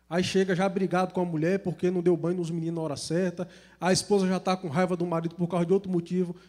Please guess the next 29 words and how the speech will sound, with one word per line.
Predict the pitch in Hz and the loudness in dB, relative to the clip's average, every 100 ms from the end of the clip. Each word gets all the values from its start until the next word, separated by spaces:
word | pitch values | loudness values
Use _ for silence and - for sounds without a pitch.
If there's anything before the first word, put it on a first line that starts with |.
| - | -6
Por | 214 196 | -2 0
quê? | 190 165 165 - - _ - | 2 0 0 -8 -20 _ -6
Não | 202 262 | 0 0
se | 262 254 | 0 -4
programou | 240 233 226 233 175 | -4 -4 -2 0 0
pra | 175 180 | -2 -4
tá | 175 | -6
aqui. | 175 - 135 127 _ _ _ _ _ _ _ _ _ - | -10 -14 -20 -20 _ _ _ _ _ _ _ _ _ -4
Não | 170 240 | 0 0
tá | 233 214 | 0 -2
aguardando | 202 196 175 165 170 180 | 0 0 2 0 -2 -4
o | - 170 | -6 -4
dia | 156 | -4
do | 151 | -8
Senhor. | 147 165 147 127 - _ _ _ _ _ - - _ | -10 -10 -12 -16 -20 _ _ _ _ _ -20 -20 _
Pra | - 208 | 6 8
gente | 247 240 | 8 4
encerrar, | 214 196 170 202 170 - | 2 2 2 2 0 -2
nós | 180 175 | 0 2
leremos | 185 180 185 160 | 2 2 2 2
um | 175 | 2
último, | 170 175 - | 2 0 2
último | 196 214 170 | 2 4 -4
texto, | - 165 170 - - - - _ _ _ - - | 0 0 0 -6 -16 -20 -20 _ _ _ -20 -12
pra | 151 | -8
gente | 147 170 | -8 -8
finalizar | - 156 147 135 139 | -8 -6 -6 -6 -6
isso. | 143 170 - - - _ - _ _ - - _ _ | -4 -4 -6 -14 -20 _ -20 _ _ -20 -20 _ _
É, | 165 160 156 151 | -2 0 0 -2